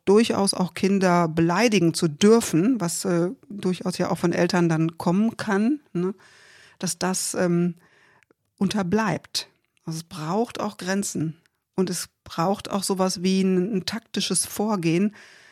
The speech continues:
was, ähm, dazu führt, dass ich nicht mehr so in der Lage bin zu argumentieren vielleicht oder Argumente, mh,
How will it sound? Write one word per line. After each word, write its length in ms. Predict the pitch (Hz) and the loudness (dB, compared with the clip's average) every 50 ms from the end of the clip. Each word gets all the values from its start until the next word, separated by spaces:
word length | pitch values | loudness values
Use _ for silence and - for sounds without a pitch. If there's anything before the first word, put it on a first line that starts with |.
| _ _ _ - | _ _ _ -14
was, 480 | - 180 175 180 175 170 - - - - | -8 -2 0 0 2 2 0 0 0 0
ähm, 340 | 180 180 175 180 175 170 | 2 2 2 2 2 0
dazu 260 | - 175 170 - - 165 | 0 -2 -4 -4 -8 -10
führt, 420 | - - - 202 202 202 - - - - - _ _ _ - | -10 -6 -2 0 0 0 0 -6 -20 -20 -20 _ _ _ -6
dass 240 | - 190 165 - - | -4 -4 -4 -4 -4
ich 400 | - 202 180 165 - - - - - _ _ - - - - | -4 -4 -4 -4 -6 -10 -12 -16 -18 _ _ -20 -20 -18 -6
nicht 320 | - 208 214 202 - - - | 0 0 0 0 0 -2 0
mehr 180 | 185 185 180 | 2 2 2
so 340 | 170 170 175 170 180 190 - - - | 2 2 2 2 2 2 0 -4 -2
in 100 | - 190 | -2 0
der 100 | 180 170 | 0 2
Lage 320 | 165 165 165 196 214 208 | 0 0 0 0 0 0
bin 300 | 190 165 175 185 185 185 | 0 2 2 4 4 4
zu 180 | 180 - 180 - | 2 -2 -2 0
argumentieren 1040 | 180 180 165 185 175 165 156 156 156 - - - - 180 185 190 202 214 247 269 | 0 2 2 4 4 4 4 4 2 0 -2 -4 0 2 2 2 4 4 4 2
vielleicht 480 | 269 - 277 233 233 233 247 285 - - | 2 2 -2 -2 -2 -2 -2 -2 -4 -2
oder 220 | 175 170 - - | -2 -2 0 0
Argumente, 840 | 175 165 180 165 160 156 156 151 170 202 233 - - 254 233 226 233 - - - - - - - _ - | 0 0 2 2 2 2 2 2 2 2 2 0 2 2 2 2 2 -2 -6 -20 -20 -20 -20 -20 _ -4
mh, 420 | - 220 202 196 196 190 196 196 | 2 4 4 6 6 4 2 0